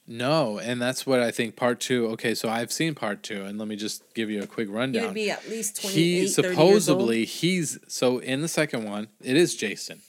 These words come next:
Speaker 1: He doesn't have the hockey mask. He wears a
Speaker 2: He
Speaker 1: bag
Speaker 2: wears that
Speaker 1: over his head.
Speaker 2: scarecrow mask,
Speaker 1: He looks,
Speaker 2: right, like
Speaker 1: it, yeah, kind of like that, or like, what's that one movie? Strange, uh,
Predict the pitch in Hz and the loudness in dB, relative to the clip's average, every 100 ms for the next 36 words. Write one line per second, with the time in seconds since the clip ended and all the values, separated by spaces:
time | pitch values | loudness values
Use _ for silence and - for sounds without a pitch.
0 | - 104 - 101 135 160 175 165 151 143 | -14 -6 -6 -2 0 0 -2 -6 -4 -4
1 | 131 135 127 117 110 107 113 226 214 202 | -4 -4 -2 0 0 0 2 2 0 -2
2 | 185 185 214 226 226 190 175 165 156 123 | -4 -4 -4 -4 -4 -4 -2 -4 -2 2
3 | 147 170 185 196 123 - 131 117 110 - | 2 2 -4 -6 -6 0 2 2 0 -2
4 | 127 127 117 123 107 110 110 110 104 101 | -2 -2 0 0 0 0 0 0 -2 -4
5 | 113 - 135 127 127 127 135 131 - 117 | -6 -2 -2 -2 -4 -2 -2 -4 -6 -4
6 | 113 117 117 117 117 110 104 101 | -4 -4 -8 -6 -4 -2 -2 -4